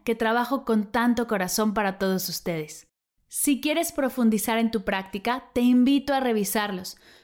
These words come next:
Dejaré el link a la escuela en las notas de la sesión para que puedas darte una vuelta y cualquier duda, idea o propuesta,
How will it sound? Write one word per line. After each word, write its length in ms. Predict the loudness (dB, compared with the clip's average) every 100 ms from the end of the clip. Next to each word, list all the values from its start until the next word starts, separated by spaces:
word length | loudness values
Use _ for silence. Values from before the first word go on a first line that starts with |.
| -6
Dejaré 400 | -4 0 0 2
el 100 | 4
link 240 | 4 4
a 80 | 2
la 80 | 0
escuela 480 | -2 -2 0 0 -2
en 160 | 0 2
las 180 | 2 4
notas 380 | 2 4 0 0
de 60 |
la 120 | -2
sesión 460 | -4 -4 -2 -2 -4 -12 _ -4
para 180 | -2 0
que 100 | 2
puedas 320 | 2 2 2
darte 240 | 0 2
una 140 | 4 4
vuelta 500 | 0 -2 -6 -8 _
y 100 | -6
cualquier 480 | -2 -2 0 0 2
duda, 480 | 4 4 2 -2 -8 -2
idea 460 | 2 2 2 -2
o 120 | -4 -2
propuesta, 640 | -2 0 -2 0 -4